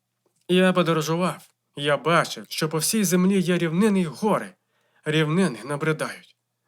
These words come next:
гори втомлюють. Отже, в якій місцевості, то байдуже. Що ж до звичаїв, то людина скрізь однакова, скрізь точиться боротьба між бідним і багатим,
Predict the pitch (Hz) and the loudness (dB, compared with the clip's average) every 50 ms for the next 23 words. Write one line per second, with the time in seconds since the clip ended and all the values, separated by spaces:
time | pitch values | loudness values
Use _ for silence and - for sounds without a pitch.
0 | _ - 147 143 127 135 180 190 196 185 180 160 - - 175 151 127 113 98 - | _ -8 -8 -6 -2 0 2 2 2 2 0 -2 -2 -2 -2 -2 -4 -6 -12 -18
1 | - _ _ _ _ _ _ _ _ - 160 160 156 151 - 165 170 160 147 151 | -20 _ _ _ _ _ _ _ _ -6 -4 -4 -2 -2 -2 0 0 0 -2 -4
2 | - _ _ _ _ _ - 175 190 190 - 247 240 220 208 - - - 233 214 | -10 _ _ _ _ _ 0 2 2 2 2 0 0 0 0 0 0 0 0 0
3 | 208 202 185 - - - 190 170 - _ _ _ _ - - 196 170 147 156 147 | 0 0 -2 0 0 0 0 0 -2 _ _ _ _ 0 2 2 2 2 0 -4
4 | 123 - - - - - _ _ _ _ _ _ _ _ - - - - 170 156 | -4 -6 -14 -20 -20 -20 _ _ _ _ _ _ _ _ -16 -10 -4 -2 -2 -2
5 | 139 - 151 135 - 156 202 196 185 - - 101 185 185 - _ _ - - - | -2 -2 -4 -4 -2 -2 -2 -2 -2 -4 -6 -10 -12 -18 -20 _ _ -20 -20 -20
6 | - - - - 185 180 196 190 240 254 233 220 208 196 185 - - - - 180 | -20 -10 -4 0 2 2 2 2 2 0 0 0 0 -2 -2 -2 -4 -2 0 0
7 | 175 196 185 - - - 175 160 202 190 143 - - - _ _ _ _ _ _ | 2 2 2 0 0 -4 -2 -2 -2 -2 -2 -4 -8 -18 _ _ _ _ _ _
8 | _ _ - - - - 156 156 170 180 170 - - 175 160 - 165 156 160 156 | _ _ -8 -6 -2 0 0 2 2 0 0 0 0 0 0 -2 -4 -2 -2 -2
9 | 147 147 147 147 135 135 156 165 160 151 143 127 117 117 117 147 156 175 170 165 | -2 -2 -4 -4 -2 0 0 0 0 0 -4 -6 -8 -10 -4 -2 0 0 0 0
10 | 175 170 165 - - - - 165 160 156 170 156 - 98 104 - - - | -2 -4 -6 -8 -14 -10 -6 -4 -2 -2 -2 -2 -4 -6 -10 -12 -18 -20